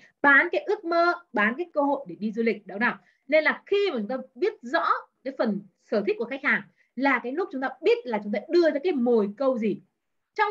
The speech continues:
thuật ngữ về marketing thì nó hay gọi ạ, là mồi câu để câu cá, đúng không nào? Vậy thì khi chúng ta nghiên cứu với khách hàng, chúng ta sẽ tìm ra được cái mồi câu phù hợp với khách hàng.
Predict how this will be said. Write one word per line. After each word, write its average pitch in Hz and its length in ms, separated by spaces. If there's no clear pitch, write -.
thuật 294 140
ngữ 269 180
về 359 60
marketing 277 640
thì 262 120
nó 240 200
hay 339 180
gọi 262 200
ạ, 285 140
là 233 140
mồi 233 300
câu 294 320
để 180 160
câu 254 180
cá, 226 320
đúng 240 120
không - 20
nào? 226 200
Vậy 294 200
thì 277 180
khi 403 100
chúng 349 100
ta 330 80
nghiên 339 240
cứu 277 160
với 339 140
khách 359 120
hàng, 247 240
chúng 302 160
ta 330 140
sẽ 330 80
tìm 277 280
ra 269 100
được 226 160
cái 302 80
mồi 294 340
câu 285 260
phù 226 120
hợp 202 260
với 202 100
khách 330 160
hàng. 254 180